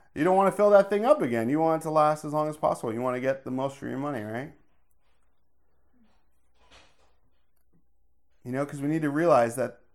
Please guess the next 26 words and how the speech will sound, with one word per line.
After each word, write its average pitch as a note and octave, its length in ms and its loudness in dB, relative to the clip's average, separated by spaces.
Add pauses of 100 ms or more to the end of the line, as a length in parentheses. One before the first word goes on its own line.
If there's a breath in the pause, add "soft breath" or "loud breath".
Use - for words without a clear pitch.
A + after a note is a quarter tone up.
(320)
there's C3+ 280 -6
no E3 100 -2
guarantee D#3+ 400 -4
of C3+ 80 -4
how C3 100 -8
many C3 160 -8
days B2 220 -8
are B2 80 -4
left. G#2+ 360 -6
I've C3 160 -8
lived B2+ 220 -4
thirteen D3+ 320 -6
thousand B2+ 300 0
two A2+ 100 -10
hundred A#2+ 160 -6
ninety-one A2+ 320 -6
days, G2+ 220 -10
and G2+ 180 -14
what G#2+ 80 -14
do A2 60 -12
I G#2+ 60 -10
have G#2+ 100 -14
to A#2 40 -20
show F#2 200 -14
for F2+ 240 -12
it? - 120 -14